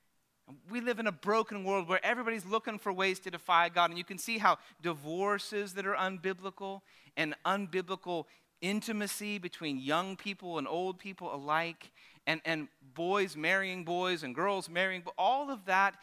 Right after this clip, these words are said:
is just built on this idea that Satan's shouting, "What you feel is what is real." So I feel like I don't want to be married to this person anymore,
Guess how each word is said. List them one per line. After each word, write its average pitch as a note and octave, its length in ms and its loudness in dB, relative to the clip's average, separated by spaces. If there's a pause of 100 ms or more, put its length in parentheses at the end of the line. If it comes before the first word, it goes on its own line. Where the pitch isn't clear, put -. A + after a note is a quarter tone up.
(140)
is E3 120 -6
just D3+ 260 -10
built G3 300 -4
on F3 100 -4
this F3 220 -8
idea D#3 480 -2
that C3 160 -10
Satan's D#3 380 -10
shouting, C#3+ 500 -2
"What G#3+ 320 8
you A#3+ 220 4
feel C4+ 520 6
is D#3+ 140 -2
what B2 180 2
is G2 160 -8
real." F#2 160 -10 (1700)
So A#3 120 0
I A#3+ 140 10
feel D4+ 580 4
like F#3 460 4 (720)
I G#3 100 8
don't A3+ 220 4
want A#3 160 4
to A3 60 -2
be G#3+ 140 0
married A#3 480 6
to G#3 100 -4
this F3+ 160 0
person D3 360 -2
anymore, C3+ 480 0